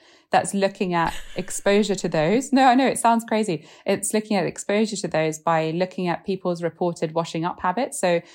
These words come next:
if you're somebody who washes up in a sink with fairy liquid, for example, but then doesn't necessarily rinse the plates, you know, just, like, puts them on a drying rack,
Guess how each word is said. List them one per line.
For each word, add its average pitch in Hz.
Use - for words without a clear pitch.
if 202
you're 226
somebody 214
who 190
washes 190
up 170
in 185
a 170
sink 208
with 170
fairy 196
liquid, -
for -
example, 147
but 180
then 185
doesn't 190
necessarily 170
rinse 170
the 185
plates, -
you 190
know, 180
just, 170
like, 185
puts -
them 185
on 170
a 165
drying 170
rack, -